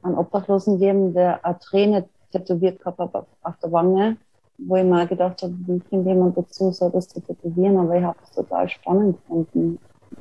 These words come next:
weshalb er das macht. Und manchmal ist es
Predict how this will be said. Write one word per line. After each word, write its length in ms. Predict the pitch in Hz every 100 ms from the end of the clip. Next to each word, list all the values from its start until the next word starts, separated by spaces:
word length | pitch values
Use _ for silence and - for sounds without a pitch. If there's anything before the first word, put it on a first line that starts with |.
| 269 269
weshalb 380 | - 175 180 170 -
er 100 | 175
das 200 | 180 -
macht. 240 | 180 214 _ _ _ _ _ _ _ _ _ _ _ _ _ _ _ -
Und 160 | 190
manchmal 460 | 185 190 190 196 190
ist 200 | 190 185
es 360 | 185 - -